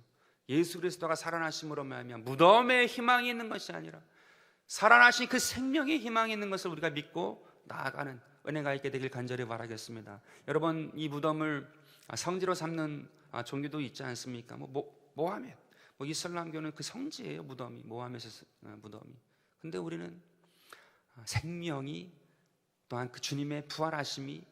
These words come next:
우리에게 믿음이, 믿음, 그것이 성스러운 우리의 믿음이죠. 그것을 가지고 사는 것입니다. 그러므로 말미암아 날마다 예수 부활, 예수 생명, 예수 구원, 그것을 가지고 사는 것이 가장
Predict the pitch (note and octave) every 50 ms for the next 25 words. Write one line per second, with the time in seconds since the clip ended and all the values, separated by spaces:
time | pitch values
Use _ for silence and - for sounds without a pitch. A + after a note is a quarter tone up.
0 | _ _ _ _ _ - A2+ A2 A2 A#2+ A#2 A2 A2 - A#2+ C3 C#3+ - - _
1 | _ _ _ _ _ _ - A#2+ B2 A#2+ - E3+ F#3 F3 E3 - - - - _
2 | _ _ _ _ _ _ - C3+ D3+ D3 C#3+ B2+ G#2+ G#2 - _ _ - - _
3 | _ _ - - - B2+ B2 A#2+ - C3 C3+ C3 - _ _ _ _ _ _ _
4 | _ - - - D#3 F#3 G3 G3 - - E3+ E3 D#3+ E3 F3 F3 - - A#2 A2+
5 | A2+ A2+ G#2+ A2+ B2 D3 D#3+ D#3+ - _ - B2+ B2+ A#2+ F#3 F3 D#3+ B2+ - -
6 | - _ _ _ _ _ _ _ _ - - D#3+ E3 - F3+ F3 F3 E3 E3 E3
7 | E3+ - - - - F#3+ F#3 F3+ E3+ D3 - - C3 B2 A#2+ - - - _ _
8 | _ _ _ - - - C#3+ D3 C#3+ C#3+ C#3 C3+ C3 B2+ B2 B2+ B2+ A#2+ B2 A#2+
9 | A#2+ C3+ D3 D3 C#3+ D3 C#3 B2 C3 D#3 E3 D#3 - - - F3 E3+ - - D#3
10 | E3 E3+ F3 E3 D3 C3 D3 E3+ E3 - - E3+ D#3+ - - F3+ F3+ F3+ F3+ F3
11 | E3 D#3 - - - - - - - A#2+ D3 F3 E3+ - - F3 E3 - - D#3+
12 | F3+ F3+ F3 F3+ - - - - - - - - - F3+ F#3 F#3 G3 F#3+ F3+ F3+
13 | F3 F3+ F3+ F3+ F3+ - - - F#3 F#3 F#3+ F#3 F3 F3+ F3 - - F3+ - -
14 | - - - - - -